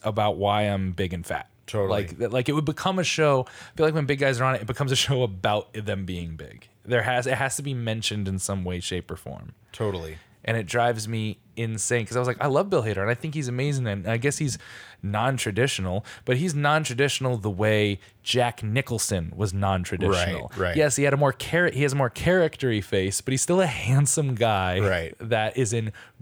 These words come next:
Speaker 1: great shape, that is exact, like, T V proportions.
Speaker 2: Totally. Like, he's no Brad Pitt, but
Speaker 1: No.
Speaker 2: he's, you know, he
Speaker 1: But
Speaker 2: gets the job done.
Speaker 1: Exactly.
Speaker 2: Yeah, yeah. Uh, so th-, there are two things that I, that I wanna say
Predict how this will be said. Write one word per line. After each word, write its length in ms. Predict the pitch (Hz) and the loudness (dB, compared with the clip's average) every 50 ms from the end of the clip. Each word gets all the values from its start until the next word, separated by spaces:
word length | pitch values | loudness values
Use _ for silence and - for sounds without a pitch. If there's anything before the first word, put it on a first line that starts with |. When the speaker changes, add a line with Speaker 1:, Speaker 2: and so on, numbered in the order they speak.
| 98 92 | -14 -6
Speaker 1:
great 540 | - 117 110 104 117 123 131 160 - - | -4 -2 0 2 4 4 4 2 0 -2
shape, 560 | - - - - 113 98 92 85 95 - - - - - - - - _ | -2 -2 0 0 0 0 0 -2 -4 -6 -10 -18 -16 -16 -16 -18 -14 _
that 240 | - 117 117 113 - 120 | 0 0 0 2 0 -2
is 340 | 117 110 107 104 98 - - - - - - _ _ _ _ _ _ _ _ - _ _ _ - | 0 0 0 0 -2 -4 -8 -12 -20 -20 -20 _ _ _ _ _ _ _ _ -20 _ _ _ -6
exact, 960 | 117 117 107 107 95 92 95 90 95 120 131 131 131 135 - - - - - _ - - _ _ | -6 -4 -2 -2 0 0 0 0 2 2 2 0 0 -4 -6 -8 -14 -14 -14 _ -20 -20 _ _
like, 360 | - 110 107 104 - - - _ | 0 0 0 0 0 -8 -8 _
T 340 | - - - 143 139 135 | -6 -4 -2 0 0 2
V 200 | 123 113 131 120 117 | 2 2 0 0 0
proportions. 1000 | - - 107 98 - 98 92 82 95 - - 87 73 92 95 135 135 104 - - | 0 -2 -2 -2 0 -2 -2 -2 -2 -4 -4 -4 -4 -2 0 0 -2 0 -2 -2
Speaker 2:
Totally. 380 | - - 113 107 101 101 92 90 | 0 0 2 2 2 0 -2 -2
Like, 220 | 92 101 107 98 | -2 -2 -2 -2
he's 200 | - 123 120 113 | -2 -4 -4 -2
no 160 | 143 160 160 | 0 0 0
Brad 360 | 147 123 123 113 113 107 95 - | 2 4 4 4 4 2 0 -2
Pitt, 300 | - 104 95 87 - - | -2 0 0 0 -2 -6
but 140 | 92 - | -6 0
Speaker 1:
No. 360 | - 285 277 233 190 127 101 101 | 2 4 4 6 6 4 4 4
Speaker 2:
he's, 180 | 98 98 95 - - 82 92 - | 2 -2 -6 -12 -16 -18 -16 -12
you 180 | 117 120 110 95 | -4 -4 -2 -2
know, 240 | 85 80 78 80 - - - _ _ _ _ _ _ _ _ _ _ - | -2 -6 -8 -12 -14 -18 -20 _ _ _ _ _ _ _ _ _ _ -10
he 80 | - 113 | -2 0
Speaker 1:
But 80 | 135 | 0
Speaker 2:
gets 120 | 113 - - | 0 0 -2
the 60 | 110 | -4
job 300 | 98 104 85 87 80 80 | 0 0 0 0 -2 -6
done. 180 | 82 78 78 80 | -12 -12 -8 -6
Speaker 1:
Exactly. 600 | 143 175 180 180 214 220 214 202 185 - - 90 | -4 -4 0 0 0 2 2 2 0 0 -2 -2
Speaker 2:
Yeah, 220 | 85 73 78 - 82 | -2 -2 -4 -8 -10
yeah. 260 | 80 85 87 82 80 85 _ _ - - - - - - _ | -10 -8 -6 -6 -8 -8 _ _ -20 -20 -20 -20 -20 -6 _
Uh, 320 | 110 110 104 80 90 98 | 2 2 2 2 -2 -6
so 240 | 101 - 135 131 131 | -4 0 2 2 2
th-, 140 | - 117 120 | 2 0 0
there 140 | 123 123 117 | 2 2 2
are 60 | 110 | 0
two 240 | 101 - - 123 117 | -2 -6 -8 -8 -6
things 320 | - 117 110 104 104 92 | -4 -4 -4 -4 -4 -4
that 100 | 98 98 | -4 -4
I, 180 | 98 92 90 98 | -4 -4 -6 -6
that 180 | 95 98 98 98 | -4 -4 -2 -2
I 60 | 95 | -2
wanna 200 | 95 98 95 92 | -4 -4 -6 -8
say 300 | - - 95 92 95 | -6 -4 -4 -4 -4